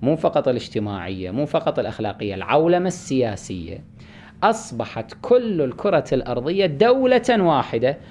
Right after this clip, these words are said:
محكومة من واشنطن، من البيت الأبيض. غاية ما هنالك أنه في بعض البقاع أكو كونسل،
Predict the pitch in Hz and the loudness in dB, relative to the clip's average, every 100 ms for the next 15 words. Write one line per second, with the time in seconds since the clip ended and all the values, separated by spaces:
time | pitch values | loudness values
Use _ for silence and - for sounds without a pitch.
0 | - - 139 147 - - 240 180 139 170 | -20 0 2 2 -2 2 4 6 4 4
1 | 214 175 156 156 139 143 196 - - - | 4 2 2 0 2 0 0 -10 -18 -2
2 | 147 160 139 131 - 101 110 113 131 - | 2 4 4 2 2 -2 0 -2 -2 -6
3 | - - - 131 180 254 254 220 220 175 | -20 -20 -12 0 4 6 4 4 2 4
4 | 170 170 147 - 226 214 175 160 - 170 | 4 4 4 2 0 2 2 2 2 2
5 | 165 208 151 160 139 151 196 226 254 - | 4 2 4 2 4 2 4 2 2 0
6 | 220 220 - 190 170 - 123 127 | 0 0 2 2 2 2 0 0